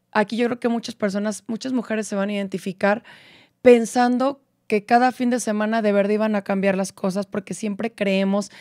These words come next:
siempre confiamos, siempre pensamos que sí va a ser la buena. Tampoco es que estemos perdiendo el tiempo, porque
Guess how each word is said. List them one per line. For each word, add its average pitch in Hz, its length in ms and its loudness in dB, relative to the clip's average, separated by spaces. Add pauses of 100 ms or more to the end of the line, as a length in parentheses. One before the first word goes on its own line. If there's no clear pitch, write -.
(140)
siempre 226 460 -4
confiamos, 208 720 0 (220)
siempre 233 340 -2
pensamos 220 480 -4
que 202 140 -4
sí 233 160 -4
va 226 80 2
a 233 40 -2
ser 226 200 -2
la 214 160 2
buena. 202 460 2 (240)
Tampoco 214 360 -2
es 247 100 -4
que - 80 -12
estemos 226 300 -4
perdiendo 208 460 0
el 196 80 -8
tiempo, 208 360 -2
porque 190 360 -6